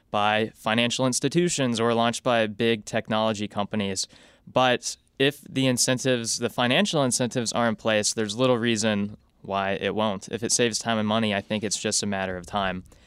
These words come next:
As for governments, I think it's pretty clear they will be anxious. A lot of them will be a little nervous because decentralized code is like free speech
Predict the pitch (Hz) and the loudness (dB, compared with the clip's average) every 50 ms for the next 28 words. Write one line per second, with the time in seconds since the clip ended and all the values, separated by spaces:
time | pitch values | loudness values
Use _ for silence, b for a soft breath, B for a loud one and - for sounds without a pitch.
0 | b b b b - 117 120 - - 135 131 107 131 147 175 202 151 139 127 131 | b b b b -2 0 0 0 0 -2 0 2 2 2 4 4 4 4 2 2
1 | - - - - b b b b b b b b b b b - 120 135 151 151 | 2 0 -2 -2 b b b b b b b b b b b 0 2 2 4 2
2 | 147 - - - 151 139 127 - - 139 139 131 117 110 - 104 120 123 120 120 | 0 0 0 0 0 0 0 0 2 4 6 6 4 2 2 2 4 4 6 6
3 | 127 139 135 123 131 120 - 117 127 139 - - 113 101 - - 120 113 120 127 | 6 4 4 4 2 2 4 2 2 0 0 0 0 0 0 2 2 4 4 4
4 | 127 127 127 127 123 113 117 120 123 123 120 113 110 - - - 107 104 120 120 | 4 4 4 2 4 4 4 4 6 4 4 2 0 -4 -12 -12 -4 0 2 2
5 | 117 113 117 110 110 104 104 107 110 113 104 101 95 - - - 120 - 127 123 | 4 4 2 2 2 2 2 2 2 2 0 0 -2 -2 -2 -4 -4 0 2 2
6 | 123 120 113 117 104 104 - 143 175 - - 170 160 - 165 147 143 131 127 113 | 2 2 0 -4 -6 0 2 2 2 4 2 0 0 2 2 4 4 4 4 2
7 | - - - 127 127 131 127 117 110 - - - 127 135 113 107 113 113 120 127 | 0 0 2 4 6 6 4 4 0 -4 -2 0 0 2 2 0 0 2 2 2
8 | 123 113 - - _ - - - - 117 123 120 110 - - - - 117 117 110 | 2 0 -2 -8 _ -20 -20 -8 -4 0 0 2 2 0 -2 -2 0 0 0 0
9 | 107 - - - | 0 -2 -4 -4